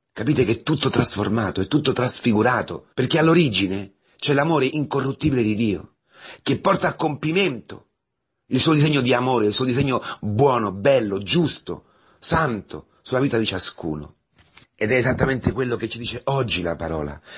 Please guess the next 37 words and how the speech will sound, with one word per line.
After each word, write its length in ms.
che 220
sperimentiamo 540
tutti, 580
tutti, 640
in 140
ogni 160
momento, 460
in 100
ogni 180
posto, 600
in 120
ogni 140
cultura. 600
È 120
scritto, 480
questo 260
amore 240
è 20
scritto 380
in 140
noi, 380
nel 140
nostro 320
D 160
N 200
A, 200
nel 80
nostro 260
spirito, 500
nella 120
nostra 320
carne, 580
nelle 220
cellule. 580
È 120
quella 160
libertà 640